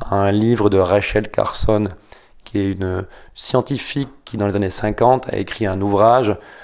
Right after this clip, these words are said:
su-, euh, vulgarisant un petit peu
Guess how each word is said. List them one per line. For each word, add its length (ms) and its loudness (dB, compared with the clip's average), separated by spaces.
su-, 260 -12
euh, 420 -12
vulgarisant 680 4
un 140 2
petit 180 -8
peu 360 2